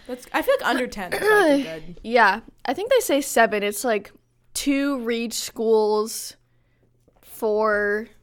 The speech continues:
Speaker 2: maybes or something, and then, like, wait. Three, two reach schools, three safety s-, schools, and then, like, four maybes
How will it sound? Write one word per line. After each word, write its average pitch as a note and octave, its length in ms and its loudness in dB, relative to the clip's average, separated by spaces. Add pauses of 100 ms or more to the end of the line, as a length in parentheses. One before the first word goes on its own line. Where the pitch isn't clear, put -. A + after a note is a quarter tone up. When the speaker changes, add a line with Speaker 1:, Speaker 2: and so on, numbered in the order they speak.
(120)
Speaker 2:
maybes G3+ 560 -4
or A3 80 -4
something, A3 460 -6
and G#3+ 100 -6
then, G3+ 200 -6
like, F3+ 300 -8 (760)
wait. F#3 360 -4 (1120)
Three, B3 480 -2
two D4+ 260 -2
reach C#4+ 240 -4
schools, A3 600 -2 (720)
three B3+ 260 0
safety A3 500 -2
s-, G#3+ 120 -12 (120)
schools, F#3+ 560 -8 (120)
and G#3 80 -10
then, G3 100 -8
like, F#3+ 160 -10
four F#3+ 540 -6 (720)
maybes G3 560 -10